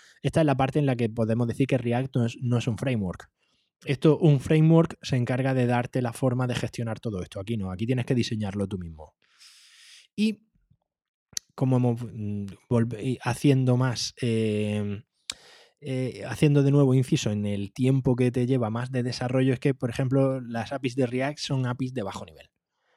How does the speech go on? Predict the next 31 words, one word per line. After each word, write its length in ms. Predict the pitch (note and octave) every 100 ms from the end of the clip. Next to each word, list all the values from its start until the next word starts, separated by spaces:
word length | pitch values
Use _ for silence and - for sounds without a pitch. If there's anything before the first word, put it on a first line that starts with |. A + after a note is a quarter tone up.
| -
Es 180 | A2 G#2+
otra 280 | A2 A2+ A2+
de 100 | G2+
la, 340 | F#2 F2+ D#2+
de 140 | G2+ G2
las 160 | F2+
contras 340 | - G#2+ A2+ G#2+
que, 300 | A#2+ E2 D#2+ _ - -
que, 220 | - E2+ C2
digamos, 800 | D#2+ F2 G2 G2 G#2 G#2+ A2+ -
hace 360 | - A#2 D3+ C3
que 280 | D3 D3+ - - - - -
tengamos 280 | B2+ A#2+ A2+
que 80 |
hacer 140 | A#2 A#2
más 200 | A2 G#2
llamadas, 560 | C#3+ D3+ C#3 C#3 C#3
tengamos 360 | C3+ B2 A#2 A2
que 100 | A#2
hacer 180 | - A#2
más 180 | A#2 A#2
métodos, 500 | C3+ C3+ C3 C3 B2
tengamos 240 | A#2 A#2+
que 80 | C#3
utilizar 400 | A#2+ A2+ - A2+
más 120 | C#3+
métodos. 520 | D3+ C#3+ C#3+ C#3+ C#3+
O 20 | C3
sea, 160 | A#2
al 100 | G#2+
final, 280 | C3 C#3